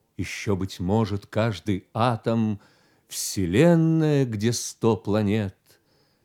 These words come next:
Там все, что здесь, в объеме сжатом, но также то, чего здесь нет.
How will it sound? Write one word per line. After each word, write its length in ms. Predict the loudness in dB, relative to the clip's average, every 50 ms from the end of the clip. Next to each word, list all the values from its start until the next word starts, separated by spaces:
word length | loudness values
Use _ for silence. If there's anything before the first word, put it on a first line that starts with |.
| _ _ _ _
Там 200 | -4 -2 -2 -2
все, 320 | -2 -6 -2 0 2 2 2
что 280 | -2 -8 -4 -4 -4
здесь, 800 | -4 -4 -10 -14 -6 0 2 2 4 2 0 -4 -8 -18 -20 -20 _ -20 _ _ _ _ _ _
в 140 | -10 0 2
объеме 680 | 4 4 4 2 2 6 8 8 8 8 4 4 2 0
сжатом, 880 | -2 -4 -8 -2 0 2 2 2 0 -2 -2 -2 -2 -2 -4 -6 -10 _ _ _ _ _ _ _ _ _ _ _ _ _ _ -12
но 160 | -8 -8 -8
также 480 | -6 -4 -4 -4 -4 -6 -10 -10 -10 -10 -10 _ _
то, 400 | -2 -2 0 0 -2 -4 -8 -12 _ _ _ _ _ _ -16
чего 340 | -12 -10 -8 -4 -4 -4 -4
здесь 460 | -4 -8 -12 -14 -14 -14 -14 -14 -12
нет. 340 | -8 -4 -2 -2 -2 -4